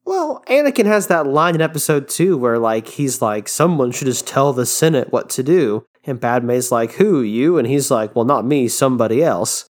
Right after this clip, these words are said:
So when it comes down to it, you know, if the Senate's corrupt and the Jedi Order is corrupt, they can make it so one person tells the whole Senate what to do, but they can't make it to where one Jedi commands the whole order.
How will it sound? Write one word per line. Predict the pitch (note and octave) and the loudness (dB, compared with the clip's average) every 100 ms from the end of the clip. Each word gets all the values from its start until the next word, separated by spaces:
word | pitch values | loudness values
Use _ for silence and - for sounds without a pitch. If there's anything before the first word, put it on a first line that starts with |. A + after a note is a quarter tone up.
| _ | _
So | - F3 | -4 0
when | F3 | 2
it | D#3 | 2
comes | G#3 G3+ | 2 2
down | E3 D#3+ C#3 | 2 2 0
to | - G#3 | 2 2
it, | B2+ A2+ | 2 2
you | C3 | 0
know, | A#2+ | 2
if | C3+ C#3 | 0 -2
the | C3+ | -4
Senate's | - E3 F3 E3+ - | 0 0 0 -2 -4
corrupt | - C#3 C3 B2+ - - | -2 0 0 -2 -6 -6
and | C3+ | -2
the | C3 | -2
Jedi | B2 C#3+ C#3 A#2 | 0 2 2 2
Order | E3+ D3 A2 | 2 0 -2
is | G#2+ - | -4 -8
corrupt, | B2+ G#2+ F#2+ G2+ - _ _ | -6 -4 -6 -10 -18 _ _
they | E3 G#3 | -2 0
can | F3+ | 0
make | D#3+ G3 B2 | 2 0 0
it | G#2+ | -2
so | - C3 | 0 0
one | B2 C#3 C3 | 2 2 0
person | D3+ D#3 D3 B2 A2+ | 2 2 2 -2 -2
tells | C#3 C#3+ C3+ | 0 0 0
the | B2+ | -2
whole | C3 C3+ | 0 -2
Senate | - D3+ D3 G#2+ | 0 0 0 -2
what | - | -4
to | - B2 | -4 -2
do, | A2 G2+ A2+ - - | -2 -2 -4 -6 -4
but | D3 D#3+ | 0 2
they | |
can't | D#3 F#3 F3+ | 2 2 2
make | D#3+ D#3+ | 2 0
it | D#3+ | -2
to | D#3 | 0
where | D3 D3 | 2 2
one | D3+ D#3 | 2 2
Jedi | C#3+ D#3 A#2+ B2+ | 2 2 2 0
commands | D3+ C3+ C3+ B2+ | 0 0 0 0
the | B2+ | -2
whole | C#3 C3 | 2 2
order. | C#3+ C3+ F2 G#2+ | 4 2 -2 -8